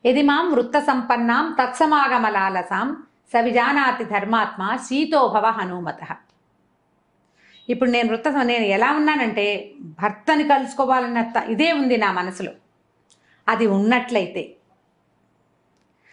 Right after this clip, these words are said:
నాకు నా భర్తను కోరుకో-, ఎంత కోరుకుంటున్నానో నా భర్తకి తెలిసినట్లయితే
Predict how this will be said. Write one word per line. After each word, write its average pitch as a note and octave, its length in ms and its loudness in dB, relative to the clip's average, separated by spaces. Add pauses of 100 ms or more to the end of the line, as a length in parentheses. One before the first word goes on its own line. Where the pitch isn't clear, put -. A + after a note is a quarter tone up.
(260)
నాకు A#3 380 2
నా G#3+ 220 2
భర్తను G#3 460 0
కోరుకో-, C4 540 0
ఎంత A#3+ 420 0
కోరుకుంటున్నానో C4+ 840 0
నా G#3+ 180 -2
భర్తకి C4+ 440 -4
తెలిసినట్లయితే B3 880 -2